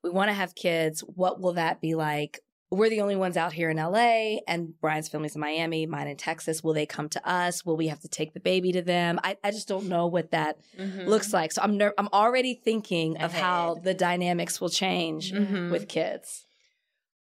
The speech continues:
Speaker 2: Honestly, I mean, with Russell moving around so much and he, sometimes he's home for Christmas, sometimes he's not. Um, last year we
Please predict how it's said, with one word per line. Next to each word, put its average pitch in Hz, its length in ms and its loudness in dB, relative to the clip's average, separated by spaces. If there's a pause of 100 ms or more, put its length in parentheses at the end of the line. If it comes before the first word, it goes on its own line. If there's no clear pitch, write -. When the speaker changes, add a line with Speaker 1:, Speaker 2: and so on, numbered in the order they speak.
(220)
Speaker 2:
Honestly, 220 720 2
I 220 160 -2
mean, 240 260 2
with 214 180 2
Russell 208 380 0
moving 226 380 2
around 190 600 0
so 220 200 0
much 208 340 -2
and 175 420 -6 (360)
he, 214 460 -2
sometimes 233 440 -2
he's 240 140 -2
home 233 240 0
for 247 140 0
Christmas, 247 520 -2
sometimes 220 440 -2
he's 214 180 -6
not. 208 420 0 (540)
Um, 190 600 -4
last 208 320 0
year 349 160 -2
we 214 600 -4